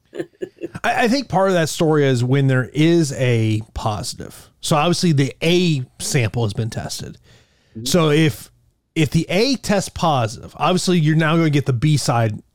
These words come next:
Speaker 1: uh, test as well. Once
Speaker 2: Yeah.
Speaker 1: that A side comes in, are you then calling the fighter's representation to say, "Hey, just wanna let you know, A side came back positive. We are testing the B sample now"?
Speaker 2: A-, absolutely. What we do is we do split samples.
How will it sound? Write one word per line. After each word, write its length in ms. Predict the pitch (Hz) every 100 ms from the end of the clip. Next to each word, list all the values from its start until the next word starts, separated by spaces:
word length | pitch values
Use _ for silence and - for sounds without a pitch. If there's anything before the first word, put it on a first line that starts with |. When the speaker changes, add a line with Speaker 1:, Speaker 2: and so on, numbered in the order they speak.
| _
Speaker 1:
uh, 220 | 127 113
test 340 | 110 147 - 127
as 200 | 117 123
well. 300 | 117 104 - - - -
Once 280 | 131 208 208
Speaker 2:
Yeah. 120 | 196
Speaker 1:
that 60 | -
A 240 | 160 208
side 340 | 185 185 175 165
comes 300 | 180 165 143
in, 320 | 165 175 180
are 260 | - 143 139
you 220 | 139 139
then 640 | 120 147 156 160 160 143 _ _ -
calling 640 | 147 147 151 147 143 131
the 120 | 135
fighter's 560 | - 151 147 139 139 123
representation 720 | 139 139 127 127 139 131 139
to 40 | 127
say, 220 | 139 120
"Hey, 320 | 127 110 101 - - - -
just 200 | 123 -
wanna 160 | 139 139
let 220 | 151 208
you 60 |
know, 440 | 202 170 156 147 127 _
A 180 | 131 156
side 280 | - 156 151
came 220 | 156 151
back 200 | 151 143
positive. 600 | 156 139 135 120 127 110
We 120 | 131
are 80 | 104
testing 400 | - 143 - 131
the 80 | 123
B 180 | 120 117
sample 360 | 120 135 -
now"? 240 | 69 65 - _ _ _ _
Speaker 2:
A-, 220 | - 147 170
absolutely. 420 | 175 - 135 123
What 200 | 151 143
we 100 | 156
do 220 | 147 143
is 100 | 113
we 100 | 131
do 100 | 131
split 320 | - - 131
samples. 520 | - 110 - - -